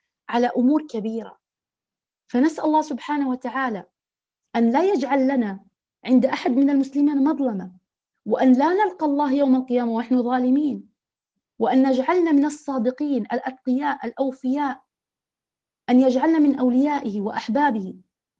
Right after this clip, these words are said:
الذين ينفعون إخوانهم المسلمين، وأن يتوفانا وهو راض عنا غير غضبان. نسأل الله سبحانه وتعالى أن يعلمنا وأن يلهمنا رشدنا ويقينا شر أنفسنا. بسم الله والصلاة والسلام على رسول الله.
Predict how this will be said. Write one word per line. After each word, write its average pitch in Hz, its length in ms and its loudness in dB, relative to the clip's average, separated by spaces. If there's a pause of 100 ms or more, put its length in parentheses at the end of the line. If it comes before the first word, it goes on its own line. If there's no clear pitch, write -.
الذين 240 360 2
ينفعون 277 500 0
إخوانهم 269 580 0
المسلمين، 226 680 -4 (320)
وأن 254 240 4
يتوفانا 262 720 0
وهو 240 200 -4
راض 254 280 0
عنا 233 300 -2
غير 240 220 0
غضبان. 208 540 -4 (460)
نسأل 233 200 -4
الله 262 140 2
سبحانه 269 440 -6
وتعالى 254 380 -2
أن 254 320 -2 (240)
يعلمنا 240 680 0
وأن 226 260 -2
يلهمنا 247 520 0
رشدنا 196 500 -6 (280)
ويقينا 254 440 2
شر 285 300 -6
أنفسنا. 220 480 -6
بسم 233 280 -6
الله 240 200 -2
والصلاة 220 460 -4
والسلام 208 380 -6
على 202 180 -6
رسول 196 280 -10
الله. 185 280 -12